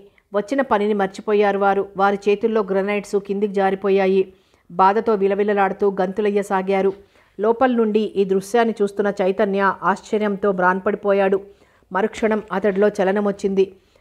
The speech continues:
అనుకోకుండా అంది వచ్చిన సదవకాశాన్ని వదులుకునే మూర్ఖుడు కాడతను. రివ్వున బయటికొచ్చాడు. బయటికి రావడంతోనే రివాల్వర్ బిట్తో పెడీ పెడీమంటూ మార్చి కొట్టేశాడు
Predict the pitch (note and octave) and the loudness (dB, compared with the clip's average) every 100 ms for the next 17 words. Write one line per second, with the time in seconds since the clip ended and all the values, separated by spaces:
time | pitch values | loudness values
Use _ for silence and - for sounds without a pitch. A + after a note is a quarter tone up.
0 | - G3 A3+ C4+ B3+ A3 G#3+ G3+ G3+ G#3+ | -6 -4 2 2 2 0 2 2 0 -2
1 | G#3+ G#3+ G#3 G3 - F#3+ G3 G#3+ G#3+ G3+ | -2 -2 -2 -4 -4 -4 -2 0 -2 -2
2 | G#3 G3+ G3 G3 G3+ G#3 G3+ G3+ G#3 G#3 | 0 0 0 2 0 0 0 0 0 2
3 | G#3 G3+ F#3+ G3 G3+ G3 - _ _ _ | 0 2 0 0 -2 -2 -6 _ _ _
4 | _ _ _ _ _ _ - - _ F3 | _ _ _ _ _ _ -20 -20 _ 0
5 | G#3 G3+ A3+ G3+ F#3+ F#3+ F#3+ G#3+ G3 G#3 | 0 2 2 2 2 0 0 -2 0 0
6 | F#3 F#3+ - _ - F#3 G#3+ C4 B3 G#3+ | 0 0 -4 _ -6 -2 0 -2 0 2
7 | G#3 G#3 G#3 G3+ G3+ F#3 F3 G3+ A3+ A3 | 2 0 0 0 0 0 0 2 2 2
8 | G#3 - F3 G3 G3 G#3+ G3 - G#3+ G3 | -2 -2 -2 -2 0 0 0 -2 -2 -2
9 | A3+ A3 G3+ G#3 G3 F#3+ G3+ G3 - F#3+ | -2 -2 0 0 -2 0 0 -2 -2 0
10 | G3+ G#3+ G#3 G3 G3+ G3+ G3 G3 | 0 -4 -4 -2 -2 0 0 0